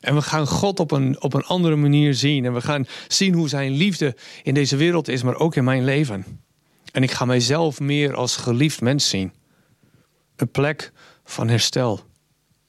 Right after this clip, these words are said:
Dan moet ik eerlijk toegeven, dat geldt zo net van die tekst uit Lucas zeventien, ook dit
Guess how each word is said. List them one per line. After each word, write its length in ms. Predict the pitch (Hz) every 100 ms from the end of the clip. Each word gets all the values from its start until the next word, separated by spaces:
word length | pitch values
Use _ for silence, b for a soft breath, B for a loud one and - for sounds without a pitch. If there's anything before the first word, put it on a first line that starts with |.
| _ _ _ _ _ _ _ _ _ _ _ B B B B -
Dan 100 | 139
moet 160 | 165
ik 80 | 165
eerlijk 320 | 160 180 160
toegeven, 500 | - 185 123 175 185
dat 160 | 156 147
geldt 260 | - 160 135
zo 280 | - -
net 220 | 147 160 -
van 160 | 147
die 140 | 135 131
tekst 280 | 160 -
uit 100 | 151
Lucas 320 | 139 139 123 -
zeventien, 480 | 165 175 170 156
ook 180 | 147 147
dit 260 | 139 135